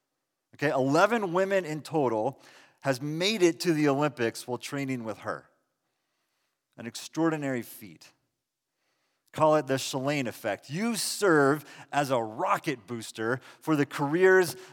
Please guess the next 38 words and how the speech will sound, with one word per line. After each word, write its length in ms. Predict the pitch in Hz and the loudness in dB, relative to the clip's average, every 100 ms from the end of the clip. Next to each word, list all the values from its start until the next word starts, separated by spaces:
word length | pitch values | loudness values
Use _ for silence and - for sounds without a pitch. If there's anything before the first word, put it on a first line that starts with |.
| - | -2
of 140 | 135 | 0
the 80 | 135 | 0
women 340 | 147 180 185 | 0 0 -2
who 140 | 151 151 | -4 -2
work 280 | 147 156 | 0 0
alongside 680 | 147 139 135 123 - 143 135 | 0 0 0 -2 -2 0 0
you 120 | 123 | -4
while 140 | 117 117 | -4 -6
catapulting 800 | - 170 170 160 147 139 135 131 | -4 -2 -2 0 -4 -4 -8 -10
forward 580 | - 135 123 110 107 107 - - _ | -8 -4 -2 -2 -4 -8 -20 -20 _
yourself. 400 | 135 123 226 143 | -4 2 2 2
Remember, 260 | 170 226 170 | 0 4 6
as 220 | 185 226 | 6 4
she's 180 | 262 180 | -2 -4
doing 300 | 143 247 180 | -2 0 2
this, 160 | 151 | 0
she's 180 | - 294 | 0 2
also 320 | 185 240 185 | 4 4 2
making 360 | 139 127 127 135 | 2 0 0 -2
the 100 | 135 | -2
Olympic 400 | 131 147 147 131 | -2 -4 -6 -8
teams 260 | 151 143 120 | -8 -8 -8
and 100 | 110 | -8
finishing 460 | 165 165 - 139 | -6 -6 -6 -8
top 300 | 117 156 - | -2 -2 -2
ten 300 | - 143 139 | 0 0 2
and 160 | 113 104 - - | -2 -6 -18 -14
winning 280 | 135 170 175 | -4 -2 -2
the 80 | 143 | -4
New 140 | 147 | -4
York 260 | 151 143 131 | -2 -2 -4
City 280 | - 143 120 | -6 -6 -4
Marathon. 480 | 120 127 117 110 110 | -4 -4 -4 -6 -4
But 100 | 131 | -6
at 60 | |
the 80 | 131 | -6
same 320 | - 190 175 | -8 -8 -8
time, 280 | 147 160 113 | -4 -4 -4